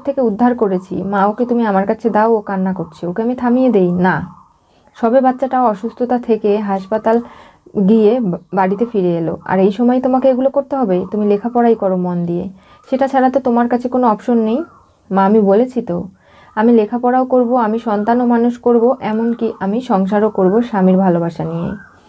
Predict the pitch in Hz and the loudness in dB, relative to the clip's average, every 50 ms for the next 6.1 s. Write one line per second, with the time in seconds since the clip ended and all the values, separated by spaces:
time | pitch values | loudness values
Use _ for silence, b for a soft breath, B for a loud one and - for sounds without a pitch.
0 | B B B B B - 247 269 262 269 233 214 233 254 294 285 - 294 277 277 | B B B B B 0 0 2 2 2 0 2 0 0 -2 -2 -2 -2 -2 -2
1 | 254 254 - - 190 175 160 156 156 156 - b b b b b b b 262 254 | -2 -4 -8 -6 -6 -6 -6 -6 -10 -12 -14 b b b b b b b -2 0
2 | 262 262 240 240 254 254 226 233 247 240 240 247 247 240 220 208 226 233 - 226 | 2 2 4 4 2 2 2 2 2 2 2 2 2 0 0 0 -2 -2 -4 -4
3 | 226 - 240 240 - 202 190 196 190 180 175 175 185 202 202 - 226 226 240 240 | -4 -4 -6 -6 -4 -2 -2 0 0 0 0 0 -2 -2 -2 -2 -2 0 0 -2
4 | 240 - 196 185 185 190 185 175 175 170 180 - 233 226 220 247 247 247 262 254 | -2 0 0 2 2 2 2 0 0 -2 -4 -6 -6 -4 -2 -2 -2 -2 -2 0
5 | 262 240 247 254 269 262 - - 208 196 196 226 226 220 196 175 170 170 165 165 | 0 0 2 0 0 -2 -2 -2 0 2 2 2 2 2 2 -2 -2 -2 -4 -6
6 | 185 | -6